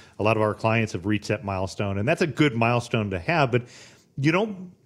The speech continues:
necessarily want to use that milestone to say, "That's the number that I need to reach retirement." But I do understand that the desire of people when they're looking at what do I need to n-,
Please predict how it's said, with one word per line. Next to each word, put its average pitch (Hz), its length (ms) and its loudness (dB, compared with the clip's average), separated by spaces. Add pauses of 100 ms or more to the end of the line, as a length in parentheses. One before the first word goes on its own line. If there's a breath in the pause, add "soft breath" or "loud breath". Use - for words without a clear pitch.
(180)
necessarily 151 560 4
want 127 140 4
to 120 40 4
use 131 360 2
that 117 180 2
milestone 110 600 2
to 101 60 0
say, 104 200 2
"That's 113 320 0
the 117 140 2
number 107 300 0
that 92 160 -4
I 98 80 -2
need 104 300 0
to 95 100 -2
reach 98 300 -4
retirement." 98 600 0 (920 loud breath)
But 175 180 2 (160)
I 147 120 4
do 151 420 0
understand 143 580 2
that 117 120 0
the 110 80 0
desire 117 800 2
of - 200 -6
people 104 580 -2
when 113 420 -2
they're 107 340 2 (100)
looking 123 520 2
at 110 200 0
what 127 440 0
do 127 160 2
I 110 160 4
need 113 500 0
to - 80 -2
n-, 101 280 -2